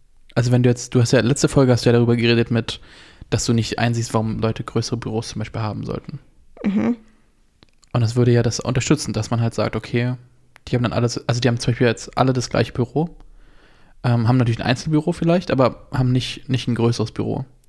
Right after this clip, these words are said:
Speaker 2: Das finde ich auch gut.
Speaker 1: Ja.
Speaker 2: Wenn ich Chefin bin, ich würd auch, also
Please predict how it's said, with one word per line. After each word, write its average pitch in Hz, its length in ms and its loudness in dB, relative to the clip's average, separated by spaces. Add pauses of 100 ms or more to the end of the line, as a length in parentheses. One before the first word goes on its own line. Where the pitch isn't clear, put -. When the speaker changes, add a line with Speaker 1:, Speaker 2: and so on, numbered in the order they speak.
(260)
Speaker 2:
Das 226 180 -6
finde 269 160 0
ich - 100 -10
auch - 140 -8 (100)
gut. 262 380 0
Speaker 1:
Ja. 120 220 -2 (680)
Speaker 2:
Wenn 247 160 2
ich - 300 -2
Chefin 254 460 0
bin, 262 260 4
ich - 240 -4
würd 220 180 0
auch, 226 340 0 (120)
also 220 240 0